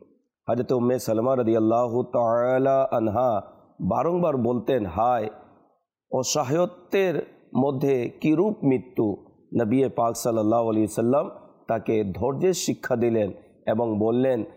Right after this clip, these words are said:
"তার মাগফিরাতের জন্য দোয়া করো।" এখানে আমাদের জন্য শিক্ষণীয় বিষয় রয়েছে।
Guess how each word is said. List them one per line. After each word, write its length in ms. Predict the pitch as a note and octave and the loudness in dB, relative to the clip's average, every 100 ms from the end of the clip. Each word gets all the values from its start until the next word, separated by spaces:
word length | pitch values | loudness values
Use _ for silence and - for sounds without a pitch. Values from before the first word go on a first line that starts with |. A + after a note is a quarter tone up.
| - _ - | -20 _ -4
"তার 260 | C#3+ C#3 | -2 0
মাগফিরাতের 760 | A2 A#2+ - - F3+ G3+ G3 D#3 | 0 -2 -2 -2 0 0 0 0
জন্য 260 | E3+ F#3 | 2 2
দোয়া 340 | D#3 B2 B2+ A#2+ | 2 2 2 2
করো।" 440 | A2+ G#2+ F#2+ - - _ | 0 0 -2 -4 -18 _
এখানে 340 | D#3 D#3 F3 F3 - | -6 -2 0 0 0
আমাদের 440 | C3+ E3+ F3+ E3 | 0 0 2 2
জন্য 320 | D3 C#3+ D3 | 2 2 0
শিক্ষণীয় 540 | - E3 - F3+ F#3 E3+ | 0 -4 -2 0 2 2
বিষয় 380 | B2 - D3+ C3+ | 0 0 2 2
রয়েছে। 440 | B2 - A#2 | 2 0 -2